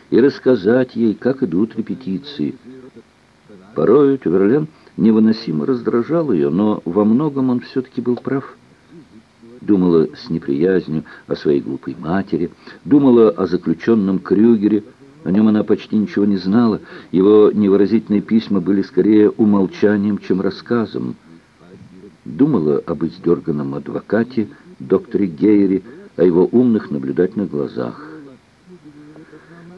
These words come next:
Тут мысли её незаметно пошли по другому руслу,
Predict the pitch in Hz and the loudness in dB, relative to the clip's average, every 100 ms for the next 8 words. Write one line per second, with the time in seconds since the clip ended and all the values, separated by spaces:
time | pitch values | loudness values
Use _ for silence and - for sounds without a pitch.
0 | - - 175 - 101 123 82 87 90 92 | -8 -2 -2 -2 -4 -2 2 4 4 2
1 | 78 85 87 78 73 76 - 71 - - | 0 0 0 -4 -6 -6 -6 -6 -6 -6
2 | 123 107 143 147 143 147 - 139 147 | -2 0 0 -2 -6 -8 -6 -4 -4